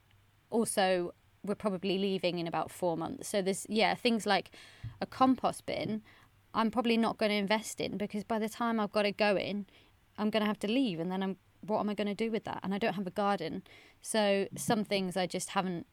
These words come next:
been able to do. And yeah, stuff like traveling, being on the plane,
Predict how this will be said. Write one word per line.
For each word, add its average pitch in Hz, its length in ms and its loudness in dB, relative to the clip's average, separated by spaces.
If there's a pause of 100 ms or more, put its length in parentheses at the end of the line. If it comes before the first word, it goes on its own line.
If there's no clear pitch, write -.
(280)
been 196 140 0
able 180 180 -4
to - 100 -8
do. 170 440 -2
And 190 340 -2
yeah, 190 300 4 (140)
stuff - 340 2
like 208 160 2
traveling, 214 720 4 (320)
being 233 220 6
on 214 120 4
the 196 60 2
plane, 202 640 -2